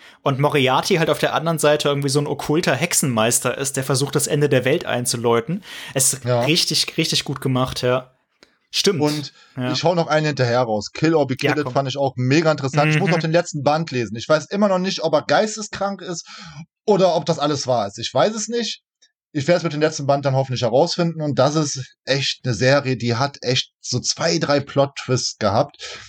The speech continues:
Speaker 2: die mich echt von den Socken gehauen haben.
Speaker 1: Ja, die hat alles. Kill or Be Killed bin ich auch immer noch sehr begeistert von.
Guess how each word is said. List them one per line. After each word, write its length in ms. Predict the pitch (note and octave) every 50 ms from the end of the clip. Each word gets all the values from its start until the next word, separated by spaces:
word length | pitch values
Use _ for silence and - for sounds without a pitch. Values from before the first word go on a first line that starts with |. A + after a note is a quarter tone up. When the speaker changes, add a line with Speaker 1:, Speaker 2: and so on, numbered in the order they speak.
| - _ _ -
Speaker 2:
die 80 | B2 C#3
mich 180 | C#3+ C3+ -
echt 140 | B2+ A#2+ -
von 80 | - B2
den 60 | A2+
Socken 300 | - G#2 A2+ - - A#2+
gehauen 320 | G#2+ F#2+ F#2 F2+ F2 E2+ E2
haben. 320 | E2+ E2+ E2 E2 E2+ - _ _ _ -
Speaker 1:
Ja, 220 | A2+ A#2+ A#2+ B2
die 160 | B2 B2+ B2
hat 120 | C3+ - -
alles. 440 | B2 A#2+ A#2+ A#2 A2+ - - _ - -
Kill 160 | - - D3 C#3+
or 80 | C#3
Be 100 | C#3 C3
Killed 300 | C3+ - C3+ C3+ C3+ C3+
bin 140 | - C#3+ C3+
ich 160 | B2+ - -
auch 380 | - B2+ B2+ B2 - - - - -
immer 200 | - C3+ C#3 C#3
noch 200 | C3+ C3 C3 - - - _ _
sehr 260 | - - C3 C3+ C3+
begeistert 540 | C3 C3 C3 C3+ A#2 A#2+ A#2 - - A#2+ -
von. 300 | - - A#2 A#2 A#2+ -